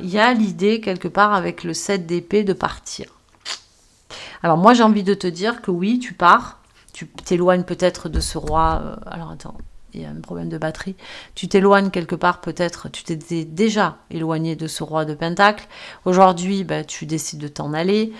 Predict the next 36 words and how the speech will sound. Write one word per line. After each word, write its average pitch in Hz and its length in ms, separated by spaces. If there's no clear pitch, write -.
Tu - 140
te 180 100
dis, 160 260
ok, - 340
je 175 160
vais 165 160
partir, 202 440
je 180 120
prends 170 200
ce - 140
nouveau 165 300
départ. 175 300
Rappelle-toi 175 360
que 180 80
c'est - 140
l'énergie 208 640
de 180 120
ton 160 260
tirage, 165 540
c'est 156 220
le 165 100
full. 233 400
Donc 156 180
c'est - 160
le 170 100
fou, 220 340
c'est - 280
partir, - 540
c'est - 160
prendre 165 240
ce - 80
nouveau 160 280
départ, 165 300
partir - 320
à 160 60
l'inconnu. 180 540